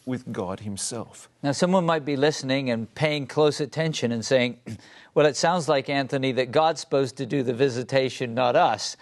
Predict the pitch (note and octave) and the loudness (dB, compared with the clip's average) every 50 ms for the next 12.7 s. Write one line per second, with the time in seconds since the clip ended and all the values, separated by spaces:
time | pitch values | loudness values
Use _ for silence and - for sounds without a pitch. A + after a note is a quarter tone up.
0 | - - - - - - _ _ - D3+ A2+ C#3 D3 D3 D3+ C#3 - - D3+ D3+ | -20 -20 -20 -20 -20 -20 _ _ -16 -8 -4 -2 0 0 0 0 0 2 2 2
1 | D3+ D3 C#3+ D3 C#3+ C#3 C#3 - - - D3 C#3+ D3 C3+ - - D3 C3+ A#2+ A2 | 2 0 0 0 0 -2 -2 -4 -2 2 2 2 2 2 0 -2 -2 -2 -2 -4
2 | B2 B2 B2+ C3+ C3 C3 B2 A#2+ A2+ - - _ _ _ _ _ _ _ _ _ | -4 0 2 4 4 4 4 2 0 -6 -14 _ _ _ _ _ _ _ _ _
3 | _ _ - F3+ A2 G2+ A2+ C3 D#3 E3+ F3+ E3 F#3 F#3+ - - - D3 - - | _ _ -16 -14 -10 -4 0 2 2 4 4 4 4 2 2 0 -2 -6 -6 -4
4 | C#3+ C#3+ B2+ A2+ - - _ - C3+ C#3 E3 F3+ E3+ - - - F#3 F3 E3+ F3 | -4 -4 -4 -4 -6 -10 _ -4 -2 -2 0 0 -2 -4 -4 -4 -4 -2 -2 -2
5 | F3 D3 - - D#3 C#3 C3+ D#3 E3+ F3+ F3+ - G#3+ G#3+ G3+ - - D3 C#3+ C#3 | -2 -4 -4 -4 -4 -2 0 0 -2 -2 0 0 0 0 0 -2 0 2 2 2
6 | C#3+ C#3+ - - _ _ - C#3+ C#3 B2 C#3 C#3+ A#2+ C3 D3 - - - D3 B2+ | 2 0 -2 -6 _ _ -2 -2 0 0 -2 -2 -2 -2 -2 -2 -2 -2 -2 -2
7 | A#2 A2 D3 D#3 F3+ F3+ D3+ B2 B2+ A#2 A2+ G#2+ A2 G#2 G2+ G#2+ G2+ G#2 F#2+ - | 0 2 2 2 2 2 -2 -2 -2 -2 -2 -2 -4 -4 -4 -6 -6 -8 -8 -8
8 | G#2 F#2 G2 - - - - C3 B2+ A2 G2 G2 - - - - - - - G2+ | -8 -8 -8 -10 -14 -12 -8 -6 -4 -4 -4 -6 -10 -12 -16 -18 -16 -14 -14 -14
9 | - - - E3 D3 C3 - A#2+ A2 B2 - B2 A2+ G#2 G#2+ G2+ - B2+ - - | -12 -8 -4 -4 -4 -4 -4 -6 -6 -6 -2 -2 0 0 -2 -4 -6 -10 -10 -8
10 | A#2 G#2+ G#2 F#2+ - - - E2 G#2 _ _ - - - - - - _ _ - | -6 -6 -6 -6 -8 -10 -12 -14 -18 _ _ -20 -20 -20 -20 -20 -20 _ _ -20
11 | - - _ - E3+ F3 G#3+ A3 A3+ F#3 D#3+ E3 D#3 - C#3+ B2 A2 G#2 F#2+ - | -20 -20 _ -4 0 0 2 2 2 2 2 0 0 -2 -4 -4 -4 -4 -6 -10
12 | _ _ _ _ - A#2 A2+ A#2+ - - - - - | _ _ _ _ -6 -6 -4 -4 -6 -8 -10 -10 -10